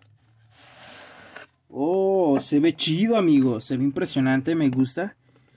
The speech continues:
No tiene tantos detalles, pero pues, eh, está muy chido, la verdad. Es una figura básica. Y pues el rostro sí se pane-, sí se parece a Tenoch Huerta, el actor que interpreta a Namor. Y pues vean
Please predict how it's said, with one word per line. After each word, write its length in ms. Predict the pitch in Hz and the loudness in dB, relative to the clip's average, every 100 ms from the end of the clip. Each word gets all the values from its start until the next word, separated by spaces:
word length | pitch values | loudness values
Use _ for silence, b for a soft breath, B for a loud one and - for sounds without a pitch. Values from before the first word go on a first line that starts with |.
| _ - | _ -8
No 180 | 175 196 | -4 0
tiene 240 | 233 226 | 2 2
tantos 420 | 220 190 190 202 | 2 0 2 0
detalles, 540 | 175 139 139 139 156 - | 2 2 2 2 0 -4
pero 320 | - 170 185 | -6 -4 -4
pues, 340 | - 196 - - _ _ _ _ - | -6 -6 -8 -18 _ _ _ _ -4
eh, 400 | 139 139 135 127 | 0 4 4 2
está 240 | 143 - 214 | -2 0 0
muy 160 | 220 | 0
chido, 380 | - 190 180 196 | -2 -2 0 2
la 120 | 151 | 2
verdad. 380 | 127 117 131 185 _ | -2 -2 -2 -2 _
Es 160 | - - | -16 -12
una 160 | 160 | -10
figura 340 | 143 131 131 127 | -8 -6 -4 -2
básica. 520 | 131 127 135 165 185 _ _ _ _ _ | -2 -4 -10 -14 -16 _ _ _ _ _
Y 120 | 156 | -18
pues 240 | 165 165 160 | -16 -10 -6
el 140 | 139 | -4
rostro 400 | 151 185 190 208 | -2 -2 -2 -6
sí 160 | 208 208 | -10 -6
se 120 | 214 | -4
pane-, 340 | - 156 170 | -2 -2 -4
sí 280 | 165 - 240 | -8 -4 0
se 160 | 262 254 | 0 2
parece 480 | 170 160 175 - | 4 2 2 2
a 140 | 208 - | 0 0
Tenoch 380 | 190 208 - - | -6 -4 -8 -6
Huerta, 540 | 156 156 151 175 240 _ _ _ _ _ | -2 0 0 -2 -2 _ _ _ _ _
el 100 | 135 | -6
actor 380 | 127 123 151 160 | -6 -4 -6 -6
que 100 | 165 | -8
interpreta 640 | 151 117 123 135 135 147 - | -8 -8 -10 -8 -2 0 0
a 240 | 139 120 | -4 -4
Namor. 440 | 117 120 131 170 - _ _ _ - | -6 -6 -4 -6 -10 _ _ _ -8
Y 160 | 143 | -8
pues 280 | 147 135 123 | -6 -8 -4
vean 320 | 139 147 175 | -4 -4 -6